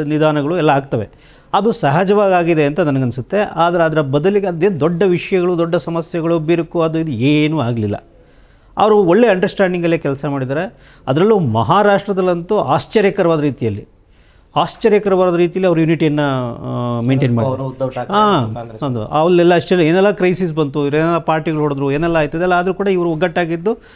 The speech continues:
Speaker 1: ಜನರಿಗೆ ಆ ಮೆಸೇಜ್ ಕೊಟ್ಟು ಅವರು ಇದು ಸಾಲಿಡ್ ಯೂನಿಟಿಯನ್ನ ಮೇಂಟೈನ್ ಮಾಡಿದ್ದಾರೆ. ಈ ರೀತಿ ಹಲವಾರು ಕಡೆಗಾಗಿದೆ. Even in ವೆಸ್ಟ್ ಬೆಂಗಾಲ್ ಪರಸ್ಪರ ವಿರೋಧಿ ಬಣದಲ್ಲಿದ್ದು ಫೈಟ್ ಮಾಡ್ತಾ ಇದ್ರು ಕೂಡ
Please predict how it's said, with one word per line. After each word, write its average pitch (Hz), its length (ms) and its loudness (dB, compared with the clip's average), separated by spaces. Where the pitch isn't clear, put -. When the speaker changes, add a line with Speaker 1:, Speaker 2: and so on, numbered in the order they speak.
Speaker 1:
ಜನರಿಗೆ 175 320 4
ಆ 165 40 4
ಮೆಸೇಜ್ 160 400 -2
ಕೊಟ್ಟು 160 280 -4
ಅವರು 165 480 0
ಇದು 156 220 2
ಸಾಲಿಡ್ 156 380 2
ಯೂನಿಟಿಯನ್ನ 151 340 2
ಮೇಂಟೈನ್ 135 360 0
ಮಾಡಿದ್ದಾರೆ. 98 600 -8
ಈ 233 100 2
ರೀತಿ 240 200 2
ಹಲವಾರು 180 340 2
ಕಡೆಗಾಗಿದೆ. 127 480 0
Even 220 380 2
in 220 100 2
ವೆಸ್ಟ್ 147 240 0
ಬೆಂಗಾಲ್ 165 400 2
ಪರಸ್ಪರ 185 440 2
ವಿರೋಧಿ 175 320 4
ಬಣದಲ್ಲಿದ್ದು 170 480 2
ಫೈಟ್ 160 280 -2
ಮಾಡ್ತಾ 160 240 0
ಇದ್ರು 147 140 2
ಕೂಡ 180 140 -2